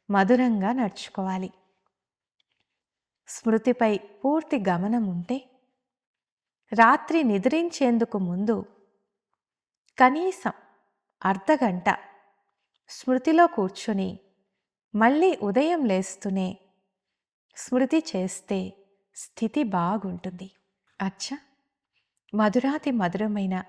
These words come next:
అపురూపమైన పిల్లలకు మాతాపితా బాప్దాదాల ప్రియ స్మృతులు మరియు గుడ్ మార్నింగ్. ఆత్మిక పిల్లలకు ఆత్మిక తండ్రి నమస్తే. పిల్లలందరి తరపున ఆత్మిక తండ్రికి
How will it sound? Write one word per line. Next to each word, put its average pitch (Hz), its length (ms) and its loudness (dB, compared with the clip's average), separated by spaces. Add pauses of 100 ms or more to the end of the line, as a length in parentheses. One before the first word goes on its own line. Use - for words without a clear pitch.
అపురూపమైన 233 720 0
పిల్లలకు 180 640 -8 (520)
మాతాపితా 220 720 2
బాప్దాదాల 190 680 -4
ప్రియ 180 300 -6
స్మృతులు 196 500 -8
మరియు 185 320 -6
గుడ్ 180 280 -8
మార్నింగ్. 180 320 -8 (640)
ఆత్మిక 190 440 0
పిల్లలకు 185 580 -8 (100)
ఆత్మిక 175 440 -4
తండ్రి 175 500 -6
నమస్తే. 175 540 -10 (720)
పిల్లలందరి 196 540 -2
తరపున 180 600 -10
ఆత్మిక 185 440 -8
తండ్రికి 185 640 -8